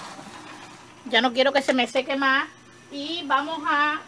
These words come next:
a preparar aquí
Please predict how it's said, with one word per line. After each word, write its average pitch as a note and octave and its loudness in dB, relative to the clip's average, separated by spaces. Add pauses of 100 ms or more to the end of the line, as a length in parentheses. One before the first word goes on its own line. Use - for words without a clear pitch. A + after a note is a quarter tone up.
(1120)
a C4+ 2
preparar C#4 4
aquí D4 0